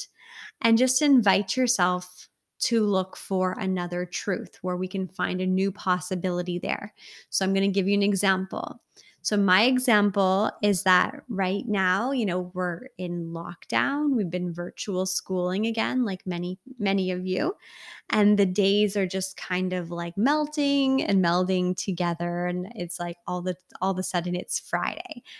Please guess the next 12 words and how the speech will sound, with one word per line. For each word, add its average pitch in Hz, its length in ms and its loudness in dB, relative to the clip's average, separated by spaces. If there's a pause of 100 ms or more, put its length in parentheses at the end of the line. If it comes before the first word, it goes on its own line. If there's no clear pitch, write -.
(140)
And 190 100 -4
it's - 140 -8
like, 214 200 -6
"Whoa, 185 480 -2
where 180 160 -4
did 180 160 -4
the 180 80 -4
week 277 340 -4
go? 269 240 0
Where 220 240 0
did 190 120 -2
my 175 160 -4